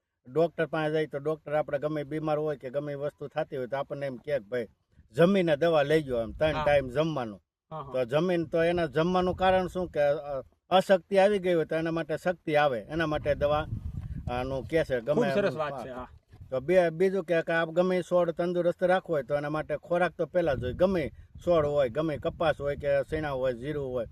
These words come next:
Speaker 1: તો એના માટે જે સોલ્યુબલ ખાતર આવે એ ખાતર નાખીએ આપણે, સ-, આપણે સ્પ્રેથી છાંટીએ તોય ભલે, કપાસ હોય તો ટપકમાં દઈએ. તો અમે ખોરાક પ-, મહત્વની વસ્તુ ખોરાક છે. પછી તમે ગમે એ દવા છાંટો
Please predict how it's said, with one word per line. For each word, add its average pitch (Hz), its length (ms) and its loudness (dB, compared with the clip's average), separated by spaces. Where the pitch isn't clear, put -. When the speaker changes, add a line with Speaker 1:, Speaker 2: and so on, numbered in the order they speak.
Speaker 1:
તો 135 60 2
એના 147 160 2
માટે 147 260 -4
જે 147 160 -8
સોલ્યુબલ 156 440 -4
ખાતર 156 380 -4
આવે 156 280 0
એ 139 80 -8
ખાતર 156 340 -2
નાખીએ 156 380 -2
આપણે, 139 280 -2
સ-, 123 100 -12
આપણે 135 300 -6
સ્પ્રેથી 160 520 -6
છાંટીએ 139 380 -4
તોય 143 220 -4
ભલે, 139 280 0
કપાસ 147 400 -6
હોય 139 100 -8
તો 127 240 -6
ટપકમાં 160 480 -2
દઈએ. 135 300 0
તો 143 60 0
અમે 170 220 2
ખોરાક 202 360 4
પ-, 190 300 6
મહત્વની 190 580 2
વસ્તુ 185 340 2
ખોરાક 185 340 4
છે. 151 180 -6
પછી 170 320 -2
તમે 190 260 2
ગમે 196 240 4
એ 180 40 0
દવા 185 280 4
છાંટો 170 400 0